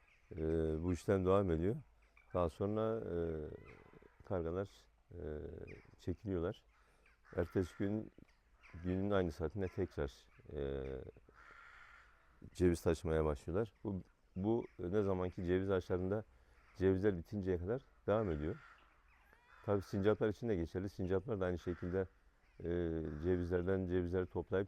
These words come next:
yuvalarına taşıyorlar. İşte, e, ağaç kovuklarına, e,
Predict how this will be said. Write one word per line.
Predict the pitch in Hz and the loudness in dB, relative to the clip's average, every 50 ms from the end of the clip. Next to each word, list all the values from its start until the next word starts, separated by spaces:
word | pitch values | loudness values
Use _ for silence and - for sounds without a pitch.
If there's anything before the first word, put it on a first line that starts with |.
| - - - | -4 -8 -2
yuvalarına | 87 87 87 85 87 87 92 98 | 0 2 2 2 2 0 0 -2
taşıyorlar. | 90 - 85 78 - - - 82 85 | -4 -4 -8 -8 -8 -6 -4 -4 -4
İşte, | 82 - - - 90 87 85 - - - - - - - - _ - | -4 -6 -4 -2 0 0 -2 -4 -8 -20 -20 -20 -20 -20 -20 _ -4
e, | 82 82 80 80 78 67 | -2 0 0 0 0 0
ağaç | 65 85 87 90 - | 0 2 2 2 0
kovuklarına, | - - 85 82 - - 92 85 87 92 95 92 92 - - - - - - 80 | -2 -2 -2 -2 -2 -2 -2 0 0 0 0 0 -2 -2 -6 -12 -18 -16 -12 -10
e, | 76 76 78 78 73 | -8 -6 -6 -6 -6